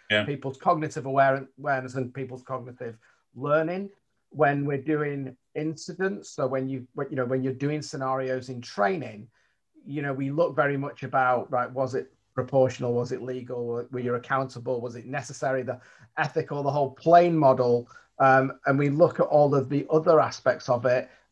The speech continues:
Speaker 2: of subject impact factors and how the person in front of you is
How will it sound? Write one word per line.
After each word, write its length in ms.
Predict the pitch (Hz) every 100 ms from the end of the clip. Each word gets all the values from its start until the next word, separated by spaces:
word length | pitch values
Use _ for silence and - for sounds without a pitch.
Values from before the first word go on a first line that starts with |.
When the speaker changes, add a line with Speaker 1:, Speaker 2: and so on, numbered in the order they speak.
| -
Speaker 2:
of 380 | 131 127 - _ _ _ -
subject 420 | 147 147 - -
impact 420 | 131 127 135 -
factors 480 | 131 - - 127 120
and 160 | 123 113 - _ -
how 220 | 156 151
the 260 | 143 131 151
person 480 | - 170 160 170 147
in 120 | 131
front 220 | 156 151
of 140 | 135
you 80 |
is 80 | 135